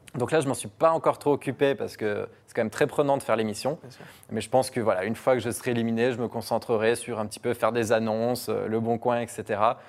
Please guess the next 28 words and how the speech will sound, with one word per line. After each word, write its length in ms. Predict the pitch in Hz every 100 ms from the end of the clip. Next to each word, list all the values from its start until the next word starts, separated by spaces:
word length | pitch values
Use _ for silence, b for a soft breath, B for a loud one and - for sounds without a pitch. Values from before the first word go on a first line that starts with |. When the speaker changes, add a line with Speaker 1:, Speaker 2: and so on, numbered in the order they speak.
| B B
Speaker 1:
Et 20 |
voilà, 140 | 110 -
pour 120 | 127
l'instant, 280 | 117 135 117
je 80 |
m'occupe 280 | 131 120 139
juste 360 | 113 135 139 120
de 180 | 104 104
dispatcher, 680 | 113 - 120 - 113 113
euh, 120 | 117 104
quand 140 | 120
j'ai 140 | 117 113
des 180 | 117
amis 240 | 117 120 127
ou 40 |
des 120 | 113
collègues 300 | 107 113 117
qui 140 | 117 120
me 40 |
disent « 160 | 113 123
Ah, 300 | 120 117 110
ça, 340 | - 139 139
je 60 | 127
suis 140 | -
bien 140 | 117 117
intéressé, 480 | 113 113 110 - 120
et 100 | 123
cetera. » 480 | 110 104 101 117